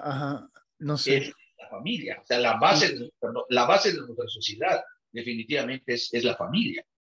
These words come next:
Speaker 1: Claro.
Speaker 2: En cambio, la gente aquí no.
Speaker 1: Sí.
Speaker 2: La familia aquí no importa. Por eso
Speaker 1: Sí.
Speaker 2: estoy seguro que todos
Speaker 1: Es,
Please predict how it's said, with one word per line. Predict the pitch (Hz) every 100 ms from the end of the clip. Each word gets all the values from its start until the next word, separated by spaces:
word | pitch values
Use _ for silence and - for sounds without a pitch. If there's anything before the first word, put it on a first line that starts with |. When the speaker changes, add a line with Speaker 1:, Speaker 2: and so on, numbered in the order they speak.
| _
Speaker 1:
Claro. | - 127 131 117
Speaker 2:
En | 113
cambio, | - - 165
la | 139
gente | - 147 165 143
aquí | - 160 156
no. | 175 226 - - _ _ _
Speaker 1:
Sí. | - -
Speaker 2:
La | 151 131
familia | - - 180 151
aquí | - 156
no | 160
importa. | 143 196 233 - - -
Por | 123
eso | 147 175
Speaker 1:
Sí. | 165 - - - _ _
Speaker 2:
estoy | 147
seguro | 180 170 160
que |
todos | 139
Speaker 1:
Es, | 156